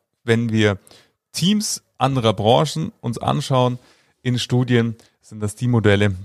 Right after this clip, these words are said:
die die beste Performance erzielen. Es gibt die ergebnisbasierten Modelle, die kennen wir, äh, alle und haben fast alle von euch im Einsatz, wo wir eben Volumen, Stück, Erträge messen und meistens aus meiner Beobachtung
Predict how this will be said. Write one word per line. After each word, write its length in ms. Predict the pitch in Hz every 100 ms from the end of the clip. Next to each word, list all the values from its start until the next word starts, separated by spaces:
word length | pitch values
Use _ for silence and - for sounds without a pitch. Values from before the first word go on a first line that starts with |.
| -
die 220 | 113 107 - _ _
die 80 | 107
beste 340 | 113 113 -
Performance 800 | - 104 - 107 107 101 92 - _ _ _ _ _
erzielen. 540 | 110 - - 110 95 - _ - - - -
Es 100 | 117
gibt 140 | 165 156
die 60 |
ergebnisbasierten 640 | 131 175 240 196 170 175 175
Modelle, 580 | 156 147 147 139 127 107
die 80 | 113
kennen 240 | 127 117
wir, 260 | 113 107 98 110
äh, 240 | - 117 110 -
alle 440 | - 139 135 135
und 240 | 117 117
haben 180 | 117 110
fast 200 | 117 107
alle 200 | 101 120
von 160 | 113 -
euch 240 | 117 113
im 80 | 123
Einsatz, 560 | - 165 143 139 - -
wo 160 | 113
wir 100 | 110
eben 280 | - 107 104
Volumen, 380 | 107 131 139 120
Stück, 360 | - 143 - -
Erträge 500 | 117 - 135 143 123
messen 420 | 120 117 120 113 - _ _ _
und 320 | 165 196 - _ _ _ _ _ _ _ _ -
meistens 640 | 120 151 - 151 135 - -
aus 120 | 110
meiner 180 | 113 117
Beobachtung 680 | 113 127 135 113 - 117